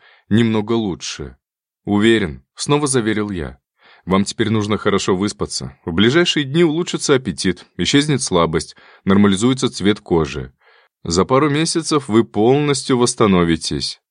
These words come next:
Было заметно ещё на нашем ужине, граф Телешев практически ничего не ел. Теперь стало понятно, почему.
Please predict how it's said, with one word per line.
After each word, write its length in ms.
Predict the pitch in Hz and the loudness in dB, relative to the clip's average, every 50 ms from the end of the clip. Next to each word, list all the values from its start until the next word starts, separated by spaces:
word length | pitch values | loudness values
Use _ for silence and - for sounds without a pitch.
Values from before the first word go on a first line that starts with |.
| _ _ _ _ | _ _ _ _
Было 260 | - 123 151 165 160 | 0 2 2 2 4
заметно 400 | 147 151 156 160 156 143 135 139 | 2 2 2 2 2 2 2 0
ещё 240 | 135 127 - - 139 | 0 0 2 0 2
на 100 | 135 131 | 2 2
нашем 400 | 131 135 127 127 - - 135 160 | 2 2 2 2 0 -2 0 0
ужине, 460 | 160 156 143 139 135 131 123 110 101 - - _ _ _ _ | 0 0 0 0 2 4 2 2 0 -4 -12 _ _ _ _
граф 300 | - 120 131 147 143 135 | -4 0 2 2 2 2
Телешев 500 | - - 165 160 143 127 - - 131 - | 2 2 2 2 2 -2 -2 -4 -4 -2
практически 600 | - 127 127 - - 131 - 127 117 - - 117 | 0 -2 -2 0 -4 -6 -4 -4 -6 -4 -2 -2
ничего 400 | 113 110 - - 123 110 110 110 | -2 -2 0 -2 -2 -2 0 -2
не 200 | 110 113 110 101 | -2 -2 -4 -4
ел. 300 | 82 67 64 60 - _ _ _ _ - - _ _ | -4 -6 -6 -8 -14 _ _ _ _ -20 -20 _ _
Теперь 300 | - - 107 - 170 190 | -6 -4 0 0 0 0
стало 340 | - - 156 156 160 165 | 2 2 2 2 2 2
понятно, 560 | 156 - 156 139 113 110 113 - - 127 131 131 | 0 2 2 2 2 2 -2 -2 -2 -4 -6 -2
почему. 640 | 131 131 127 - - 131 110 90 73 67 65 65 | -2 -4 -4 -4 -4 -4 -2 -2 -2 -4 -6 -10